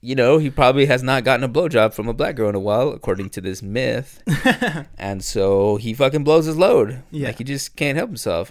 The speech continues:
Speaker 1: And he, and they actually have a scene, and they show, like, fucking nut on her face.
Speaker 2: Yeah.
Speaker 1: She's like, "Ah!"
Speaker 2: Yeah.
Speaker 1: And, like, she, like, she gets all mad. "What the fuck? How could you do this to me? I ain't no fucking porn star."
Speaker 2: Yeah.
Speaker 1: And blah, blah, blah. And then, like, that whole relationship gets really weird.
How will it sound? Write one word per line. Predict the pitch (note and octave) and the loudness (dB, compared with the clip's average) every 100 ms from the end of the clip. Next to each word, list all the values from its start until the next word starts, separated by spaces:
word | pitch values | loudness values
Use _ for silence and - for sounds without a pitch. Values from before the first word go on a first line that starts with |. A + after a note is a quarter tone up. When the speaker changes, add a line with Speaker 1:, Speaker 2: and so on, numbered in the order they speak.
| - | -8
Speaker 1:
And | G2 G2 F#2+ G2 | -6 -6 -6 -10
he, | - G#2+ - | -10 -10 -8
and | A2+ A2 A2 | -4 -2 2
they | A2+ | 2
actually | F2+ A#2+ - A2+ | 4 0 0 -4
have | A2 G2 | -2 -4
a | G2 | -6
scene, | - F#2+ G2 - | -8 -10 -10 -10
and | F#2+ F2+ | -10 -8
they | F2+ | -8
show, | - F#2+ F#2 F2+ A2+ | -6 -4 -2 -2 -4
like, | G2+ F2 F2 | -6 -6 -6
fucking | - D#2 - D#2 D#2 | -8 -12 -10 -14 -12
nut | D#2 - | -12 -12
on | F2 | -14
her | - | -14
face. | - - - - - | -12 -12 -14 -20 -12
Speaker 2:
Yeah. | C#3+ B2 - - | -10 -10 -12 -18
Speaker 1:
She's | - | -8
like, | A2+ G#3+ | -6 -2
"Ah!" | D#4 D4 B3+ B3+ B3 A#3 F#3 - - | 0 2 0 0 0 0 -2 -4 -10
Speaker 2:
Yeah. | D3 B2+ G2+ - - | -8 -6 -10 -12 -10
Speaker 1:
And, | G2+ | -6
like, | G2 - | -6 -8
she, | G2 | -6
like, | F#2 F2 - - _ _ _ _ _ _ - - - - | -6 -6 -12 -20 _ _ _ _ _ _ -20 -20 -20 -18
she | G2 | -12
gets | F2 F#2 | -10 -8
all | D#2 | -8
mad. | D#2+ A#1+ | -8 -10
"What | - | -12
the | - | -12
fuck? | F#3+ E3+ F3 | -8 -8 -8
How | F3 | -14
could | - | -14
you | D#3 | -12
do | D#3 | -10
this | F3 E3+ - | -8 -8 -10
to | E3 | -10
me? | F3 D#3 | -8 -8
I | D3 | -10
ain't | - | -10
no | D3+ | -12
fucking | - D3+ B2+ | -10 -12 -12
porn | C#3+ D#3 D3+ | -8 -6 -6
star." | - D3+ D3+ - | -8 -10 -10 -12
Speaker 2:
Yeah. | D3 C3 - - - | -12 -8 -6 -8 -10
Speaker 1:
And | F#2 | -6
blah, | F#2 | -6
blah, | E2+ | -6
blah. | F2 E2+ D#2 - | -6 -6 -6 -8
And | G2 | -8
then, | G2+ F#2+ | -8 -6
like, | F#2 - | -6 -6
that | F2 | -6
whole | G#2 | -6
relationship | F2+ F#2+ F#2+ F2 - | -4 -4 -4 -10 -14
gets | D2+ E2 | -16 -12
really | E2 D2+ | -10 -10
weird. | C#2 A1 - | -10 -12 -14